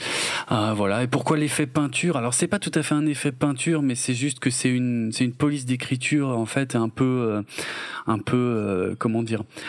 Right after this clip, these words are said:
En fait, je voulais pas une police qui soit lisse, qui soit simple, alors que effectivement maintenant c'est plus la mode, hein. Euh, maintenant il y a plus de relief, il y a plus machin, il faut que ce soit sobre, simple et tout machin.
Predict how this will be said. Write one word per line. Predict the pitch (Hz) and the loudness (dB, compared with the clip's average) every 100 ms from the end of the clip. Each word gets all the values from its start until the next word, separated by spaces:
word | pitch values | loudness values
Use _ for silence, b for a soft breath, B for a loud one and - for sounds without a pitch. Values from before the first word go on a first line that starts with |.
| B | B
En | 120 | 0
fait, | 165 | 0
je | 131 | 0
voulais | 151 151 | 0 0
pas | 170 | 0
une | 165 143 | 0 0
police | 151 156 151 - | 0 0 0 -4
qui | - 131 | -2 0
soit | - 143 | 2 2
lisse, | 127 127 - - - - | 0 -2 -2 -4 -10 -6
qui | - | -2
soit | 127 131 | 0 2
simple, | - 147 147 - 101 B B B B - | 2 2 0 0 -4 B B B B 0
alors | 110 107 | 0 0
que | 123 117 104 98 | 0 2 2 0
effectivement | 101 - - 117 107 | -2 -4 -2 0 0
maintenant | 98 95 | 0 -2
c'est | 98 - | -2 -4
plus | - 104 | -4 -4
la | 92 | -2
mode, | 92 95 98 | 0 0 0
hein. | 95 95 90 | 0 0 0
Euh, | 92 95 | -2 0
maintenant | 104 107 104 127 123 123 | 0 0 2 2 2 2
il | |
y | 101 | 0
a | |
plus | - 127 | -2 -2
de | 104 | 0
relief, | 107 104 107 110 - | 0 0 0 -2 -2
il | |
y | |
a | 95 | -4
plus | - 107 | -2 -2
machin, | 98 - 107 | 0 -2 -2
il | 101 | -2
faut | 104 | -4
que | |
ce | - | -2
soit | - 98 | -2 0
sobre, | - 101 98 95 | -2 -2 -6 -8
simple | - 107 - | -2 -4 -4
et | |
tout | - 98 | -6 -4
machin. | 92 123 | -2 -2